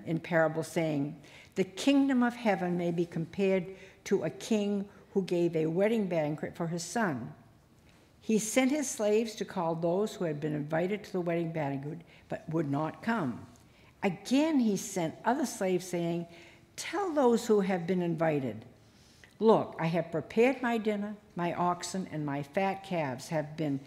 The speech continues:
slaughtered, and everything is ready. Come to the wedding banquet." But they made light of it and went away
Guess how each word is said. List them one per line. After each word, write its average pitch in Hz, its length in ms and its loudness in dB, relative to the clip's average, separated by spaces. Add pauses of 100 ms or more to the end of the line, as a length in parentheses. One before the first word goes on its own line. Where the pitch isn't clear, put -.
(100)
slaughtered, 160 500 -2
and 147 180 -4
everything 262 420 0
is 240 180 0
ready. 160 320 0 (460)
Come 302 360 0
to 294 100 -6
the 285 140 -2
wedding 254 400 2
banquet." 135 500 -2 (840)
But 175 140 -6
they 175 120 2
made 160 300 -2
light 147 260 -2
of 135 160 -6
it 139 160 -6
and 151 160 -6
went 151 160 -4
away 127 540 -4